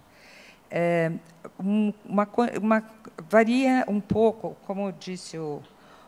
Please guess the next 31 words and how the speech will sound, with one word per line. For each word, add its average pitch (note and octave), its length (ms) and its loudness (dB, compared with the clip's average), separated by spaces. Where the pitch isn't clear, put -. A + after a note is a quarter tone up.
o E3 100 0
Otelo, G3 500 2
a F3+ 40 2
gente F#3 260 -2
tem G3+ 100 0
uma G3+ 140 2
realidade G3 640 2
líquida, F3+ 560 -2
dependendo E3+ 460 -2
do G3 100 2
trabalho, F3+ 720 0
dependendo F3 400 -2
da E3 120 0
fase E3 500 -6
em D#3 40 -10
que - 140 -16
você D#3+ 280 -6
tá, D3 300 -12
eh, D3+ 460 -2
observando D#3 1000 -2
o, - 60 -4
o, D#3+ 380 -4
os E3+ 100 -2
relatos E3 640 0
internacionais, D#3 920 -6
você G3 260 -4
tem G3+ 220 -4
um G3+ 80 -4
número G3+ 360 -2
diferente. F3+ 760 -4
Até G#3+ 440 0